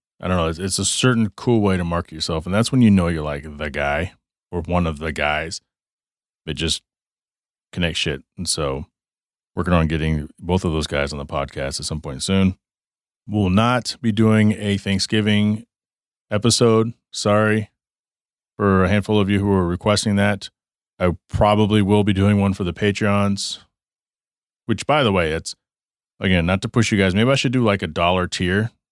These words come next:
Would you pay a dollar a month to hear everything other than what you just hear?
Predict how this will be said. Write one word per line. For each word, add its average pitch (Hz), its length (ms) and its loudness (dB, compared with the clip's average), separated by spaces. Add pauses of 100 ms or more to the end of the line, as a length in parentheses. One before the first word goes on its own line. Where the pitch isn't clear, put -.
Would 85 100 -12
you 107 60 -4
pay 139 160 2
a 120 40 0
dollar 95 360 0
a - 20 -2
month 90 220 -4
to 87 100 -14
hear 87 320 -8
everything 95 460 -6 (580)
other 87 160 -2
than 82 140 0
what 76 100 -4
you 73 80 -6
just 78 200 -4
hear? 78 260 -4